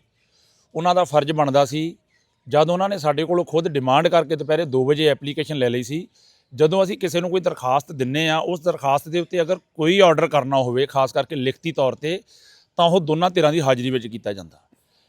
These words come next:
ਜਦੋਂ ਮੈਂ ਸ਼ਾਮ ਨੂੰ ਉਹਨਾਂ ਦੇ ਕੋਲ ਅੰਦਰ ਅਸੀਂ ਗਏ ਆ, ਪੰਜ ਮੈਂਬਰਾਂ ਦਾ ਪੈਨਲ ਬਣ ਕੇ, ਤਾਂ ਮੈਂ ਉਹਨਾਂ ਨੂੰ ਪੁੱਛਿਆ ਵੀ, "ਮੈਡਮ, ਜਦ ਤੁਸੀਂ ਸਾਨੂੰ ਕਹਿ ਹੀ ਦਿੱਤਾ ਵੀ ਮੈਂ ਆਪਣੀ ਪਾਵਰ ਯੂਜ਼ ਕਰ ਲਈ ਆ," ਮਤਲਬ ਉਹਨਾਂ ਦੇ ਵਿੱਚ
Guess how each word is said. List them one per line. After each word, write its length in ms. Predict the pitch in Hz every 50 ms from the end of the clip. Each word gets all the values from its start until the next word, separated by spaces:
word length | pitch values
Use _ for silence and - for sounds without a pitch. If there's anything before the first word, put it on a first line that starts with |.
| _ _ -
ਜਦੋਂ 300 | 117 147 165 160 185 190
ਮੈਂ 440 | 180 170 165 170 170 170 175 175 165
ਸ਼ਾਮ 280 | 127 151 151 147 147 156
ਨੂੰ 100 | 160 160
ਉਹਨਾਂ 180 | 160 160 160
ਦੇ 80 | 151 151
ਕੋਲ 240 | - 147 151 151 143
ਅੰਦਰ 220 | 135 139 151 156
ਅਸੀਂ 180 | 139 143 151 113
ਗਏ 260 | 123 123 127 139 147
ਆ, 80 | 143
ਪੰਜ 260 | 135 - 147 139 135 135
ਮੈਂਬਰਾਂ 360 | 139 135 131 127 135 135 131
ਦਾ 80 | 135
ਪੈਨਲ 320 | 127 - 127 127 135 135 127
ਬਣ 160 | 117 110 107
ਕੇ, 220 | - 127 139 139 - _ _ _ _ _ _ _ _ -
ਤਾਂ 80 | 151
ਮੈਂ 100 | 156 160
ਉਹਨਾਂ 120 | 165 180 196
ਨੂੰ 80 | 185
ਪੁੱਛਿਆ 280 | - 170 - - 180 170
ਵੀ, 80 | 175
"ਮੈਡਮ, 320 | 170 160 156 160 180 185 156
ਜਦ 220 | 147 160 160 151
ਤੁਸੀਂ 220 | - - 160 165 160
ਸਾਨੂੰ 260 | 156 160 165 170 -
ਕਹਿ 180 | - 143 151
ਹੀ 60 | 180 185
ਦਿੱਤਾ 220 | 180 - - 165
ਵੀ 100 | 160 170
ਮੈਂ 300 | 165 147 139 151 165 175
ਆਪਣੀ 240 | 170 - 170 170 160
ਪਾਵਰ 260 | 165 156 151 151 143
ਯੂਜ਼ 220 | 135 151 147 135
ਕਰ 160 | 123 147 123 120
ਲਈ 180 | 139 143 143
ਆ," 80 | 147 143
ਮਤਲਬ 380 | 135 131 127 156 156 165 160
ਉਹਨਾਂ 200 | 151 160 170 185
ਦੇ 60 | 185 180
ਵਿੱਚ 180 | 180 175 -